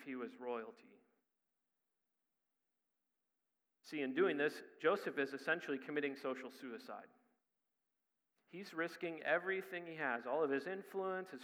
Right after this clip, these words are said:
family ties, his, his faith as a Jew, so that he can identify himself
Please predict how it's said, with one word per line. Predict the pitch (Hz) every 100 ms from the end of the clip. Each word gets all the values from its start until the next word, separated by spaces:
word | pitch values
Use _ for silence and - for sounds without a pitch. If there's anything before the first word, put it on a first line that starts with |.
| -
family | 165 175 170 -
ties, | 160 160 156 151
his, | 131 - - _ _ _
his | 131 - -
faith | 156 156
as | 151 135
a |
Jew, | 117 127 127 120 120 - - _ _ _ _ _ _ _ -
so | 135
that | 120 143
he |
can | 160 156
identify | 123 123 139 139 147 143 139
himself | 135 127 127 117